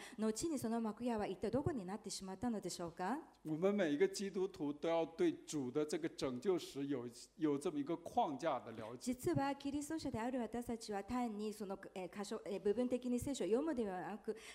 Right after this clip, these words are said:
Speaker 1: 神の御救いの全体を私たちは見なければならないのです。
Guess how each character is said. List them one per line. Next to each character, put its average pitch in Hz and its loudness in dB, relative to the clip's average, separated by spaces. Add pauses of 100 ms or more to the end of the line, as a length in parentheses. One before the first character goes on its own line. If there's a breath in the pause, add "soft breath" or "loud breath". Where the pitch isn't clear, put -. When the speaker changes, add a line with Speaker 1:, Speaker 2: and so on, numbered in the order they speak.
Speaker 1:
神 339 2
の 220 0
御 220 2
救 262 -2
い 262 -2
の 240 2
全 285 2
体 294 0
を 302 2
私 254 -2
た 226 -2
ち 180 -6
は 185 2 (220 loud breath)
見 208 0
な 294 4
け 285 0
れ 196 -2
ば 175 -4
な 165 -4
ら 202 0
な 269 4
い 220 2
の 165 -2
で 123 -6
す。 - -14